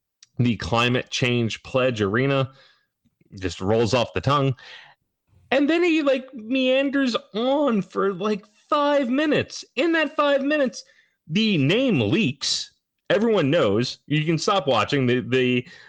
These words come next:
the name comes out, the jersey comes out, but it is the most pointless, self-serving prattle that anyone who has sat through a corporate dinner,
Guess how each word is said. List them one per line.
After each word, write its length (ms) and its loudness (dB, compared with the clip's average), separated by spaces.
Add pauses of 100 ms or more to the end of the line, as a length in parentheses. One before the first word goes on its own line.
(140)
the 80 2
name 280 2
comes 240 2
out, 200 0
the 80 0
jersey 460 0
comes 340 -2
out, 400 0
but 300 0
it 160 0
is 200 0
the 140 0
most 340 0
pointless, 680 -2
self-serving 1040 -2
prattle 960 0 (560)
that 320 -2 (100)
anyone 460 2
who 160 2
has 260 0
sat 440 -2 (120)
through 440 0
a 220 0
corporate 600 -4
dinner, 540 0